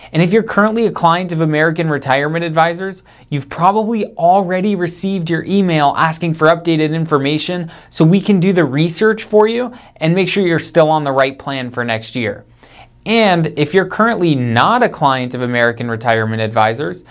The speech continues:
give us a call and we'll take a look for you too at no charge. If you're not sure exactly what annual election period is,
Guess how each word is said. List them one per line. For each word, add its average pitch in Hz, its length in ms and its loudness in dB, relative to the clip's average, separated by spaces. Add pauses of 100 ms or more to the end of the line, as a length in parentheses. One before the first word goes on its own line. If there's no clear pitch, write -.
(260)
give 233 160 4
us 262 140 0
a 214 60 -4
call 220 380 2
and 160 200 -6
we'll 202 100 2
take 208 200 -2
a 202 40 0
look 190 220 -2
for 185 140 -4
you 196 180 -2
too 175 500 0 (200)
at 151 180 0
no 160 300 2
charge. 139 600 0 (400)
If 139 140 -4
you're 175 100 2
not 208 240 2
sure 220 160 0
exactly 151 600 -2
what 127 340 -2
annual 170 460 -2
election 147 420 -4
period 139 440 2
is, 151 420 2